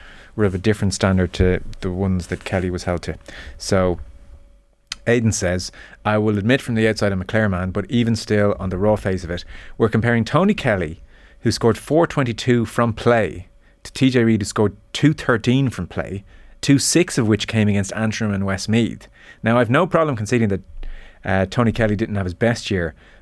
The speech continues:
but do we hold certain players to a different standard based on their previous performances? Whether Kelly had his best, average or a bad season, he should still be assessed on his performances alone in comparison to the field, not himself. I'm sure there are numerous other examples like this in sport. Thanks in advance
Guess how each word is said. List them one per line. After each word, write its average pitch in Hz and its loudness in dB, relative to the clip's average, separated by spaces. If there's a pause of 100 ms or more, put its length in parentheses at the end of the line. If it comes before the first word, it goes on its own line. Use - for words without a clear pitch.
but 107 -2
do 156 4
we 180 2
hold 139 2
certain 143 -2
players 101 0
to 101 -2
a 98 0
different 107 -2
standard 113 0
based 104 -4
on 104 -6
their 101 -2
previous 98 -4
performances? 117 -2 (380)
Whether 123 4
Kelly 156 0
had 131 0
his 98 -2
best, 123 -2
average 104 0
or 95 0
a 92 -2
bad 110 0
season, 90 -6 (260)
he 117 -2
should 113 0
still 170 4
be 147 4
assessed 98 -2
on 95 -4
his 120 -2
performances 101 -4
alone 101 2
in 98 -6
comparison 98 -4
to - -12
the 87 -6
field, 95 0 (280)
not 113 2
himself. 98 -2 (220)
I'm 98 -6
sure 120 -2
there 110 4
are 101 0
numerous 123 2
other 110 2
examples 95 -4
like 95 -4
this 85 -10
in 87 -10
sport. 90 -6
Thanks 117 -2
in 110 -4
advance 90 -4